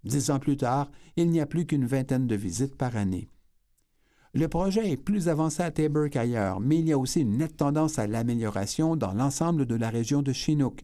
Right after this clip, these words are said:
nous explique l'âme dirigeante du projet, le docteur Robert Vedel.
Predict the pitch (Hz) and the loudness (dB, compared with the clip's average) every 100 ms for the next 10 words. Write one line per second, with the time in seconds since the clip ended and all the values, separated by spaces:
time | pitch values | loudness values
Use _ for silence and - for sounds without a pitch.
0 | - 117 101 95 - 135 135 123 123 113 | -4 -2 -2 -8 -4 -4 -2 -2 0 0
1 | 117 110 110 113 104 - 98 131 147 - | -2 -2 0 -2 -4 -4 -2 0 -2 -4
2 | - - - 160 131 - 135 123 123 123 | -20 -8 -2 0 0 0 0 0 0 0
3 | 117 120 - - 117 110 104 | 0 -2 -6 -4 -2 -2 -4